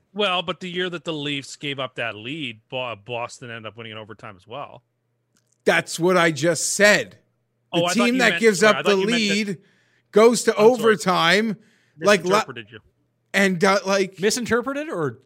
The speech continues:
Speaker 3: wasn't listening?
Speaker 2: A K A
Speaker 1: No,
Speaker 2: the
Speaker 1: no, I
Speaker 2: sh-,
Speaker 1: thought he meant
Speaker 2: A K,
Speaker 1: that
Speaker 2: a-, s-, the team that's freaking shell-shocked right now isn't in a good place. That's just
Speaker 1: Agreed.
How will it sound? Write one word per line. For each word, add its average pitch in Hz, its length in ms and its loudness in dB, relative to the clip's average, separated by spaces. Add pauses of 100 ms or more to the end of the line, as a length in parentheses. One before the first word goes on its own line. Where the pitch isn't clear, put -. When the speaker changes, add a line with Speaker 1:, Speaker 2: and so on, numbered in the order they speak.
(220)
Speaker 3:
wasn't 147 360 0
listening? 117 400 -8
Speaker 2:
A 254 100 8
K 254 240 6 (140)
A - 20 6
Speaker 1:
No, 240 80 2
Speaker 2:
the 247 80 4
Speaker 1:
no, 214 80 2
I 190 60 2
Speaker 2:
sh-, - 20 -4
Speaker 1:
thought 208 240 -2
he 277 140 8
meant 320 60 -4
Speaker 2:
A - 40 -2
K, 285 240 6 (300)
Speaker 1:
that - 20 -8
Speaker 2:
a-, 233 260 -4
s-, - 180 -14 (100)
the 170 320 -8
team 269 280 -4
that's 240 220 -4
freaking 202 480 -6
shell-shocked 196 720 -2
right 220 240 0
now 233 420 2
isn't 190 300 -2
in 208 100 -2
a 190 80 -4
good 151 340 -2
place. 147 640 -8 (640)
That's - 480 -6
just 143 340 -10 (140)
Speaker 1:
Agreed. 151 480 -6